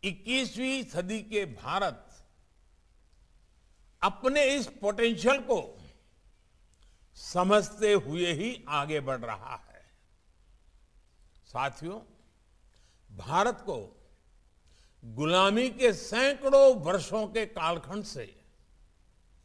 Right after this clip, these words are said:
आजादी तीन धाराओं के संयुक्त प्रयासों से मिली थी। एक धारा थी क्रांति की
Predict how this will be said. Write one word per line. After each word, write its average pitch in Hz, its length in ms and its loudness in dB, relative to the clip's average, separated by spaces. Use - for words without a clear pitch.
आजादी 208 680 4
तीन 320 480 4
धाराओं 196 600 4
के 277 260 2
संयुक्त 220 560 0
प्रयासों 196 680 2
से 208 160 -4
मिली 175 260 -2
थी। 98 240 -18
एक 165 360 6
धारा 208 400 8
थी 240 320 0
क्रांति 208 520 4
की - 280 -18